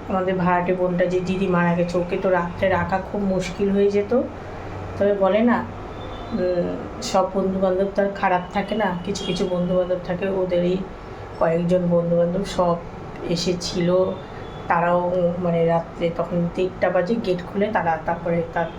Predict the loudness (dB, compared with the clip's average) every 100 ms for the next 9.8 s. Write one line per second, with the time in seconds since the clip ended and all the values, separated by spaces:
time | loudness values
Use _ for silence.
0 | -12 -12 -12 -12 -12 -12 -6 -2 0 0
1 | -2 -2 -2 0 -2 -4 -6 -4 -4 -6
2 | -6 -2 0 0 0 0 0 2 0 0
3 | 0 0 0 -2 -2 -4 -2 -4 -6 -8
4 | -10 -10 -10 -10 -10 -12 -12 -12 -12 -12
5 | -10 -10 -10 -8 -2 0 2 4 2 2
6 | 0 0 0 2 2 2 0 0 0 -2
7 | -2 -10 -12 -12 -12 -12 -12 -12 -6 -2
8 | 0 -2 -4 -2 -2 -4 -10 -16 -18 -18
9 | -18 -18 -18 -14 -8 -2 0 2